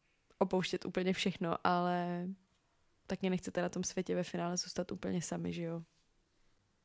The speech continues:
Stejně tak jsem, eh, nechtěla úplně otevírat nějaký osobní příběhy, protože za A jsou to věci, který možná ještě doznívají.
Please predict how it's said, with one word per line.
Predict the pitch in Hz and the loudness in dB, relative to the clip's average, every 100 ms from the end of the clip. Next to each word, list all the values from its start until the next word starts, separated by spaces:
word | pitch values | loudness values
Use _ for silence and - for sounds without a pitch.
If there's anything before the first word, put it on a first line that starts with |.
| - | -10
Stejně | - 247 240 254 | 2 8 8 8
tak | 247 - | 6 6
jsem, | 254 240 240 233 233 233 233 | 6 6 6 6 4 2 0
eh, | - 208 208 202 202 202 | 2 4 6 6 6 6
nechtěla | 214 - 220 | 4 6 6
úplně | 196 190 202 196 | 6 4 2 2
otevírat | 202 196 196 | 2 2 2
nějaký | 202 196 - | 2 2 2
osobní | 185 - 196 196 | 0 2 4 2
příběhy, | - - 190 185 | 2 0 2 4
protože | 180 175 - 185 175 175 185 180 | 2 0 0 -2 0 2 2 2
za | 190 - | 0 4
A | 190 185 185 190 - - - _ - | 6 6 4 2 -4 -14 -20 _ 0
jsou | 214 | 4
to | 208 | 6
věci, | 196 190 208 | 6 4 2
který | - 196 196 190 190 - - _ _ _ _ | 2 2 2 0 -2 -6 -14 _ _ _ _
možná | 196 196 196 | 4 8 8
ještě | 185 - | 8 6
doznívají. | 196 185 190 180 170 175 202 | 4 4 4 2 2 2 0